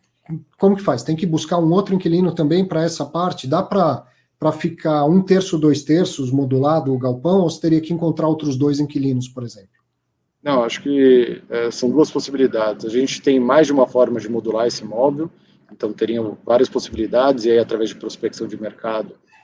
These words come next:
Speaker 2: e através da nossa equipe comercial interna, a gente poderia fazer,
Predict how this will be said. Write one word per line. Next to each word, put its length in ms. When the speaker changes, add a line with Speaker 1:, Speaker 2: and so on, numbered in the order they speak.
Speaker 2:
e 60
através 560
da 100
nossa 260
equipe 380
comercial 460
interna, 580
a 60
gente 260
poderia 480
fazer, 500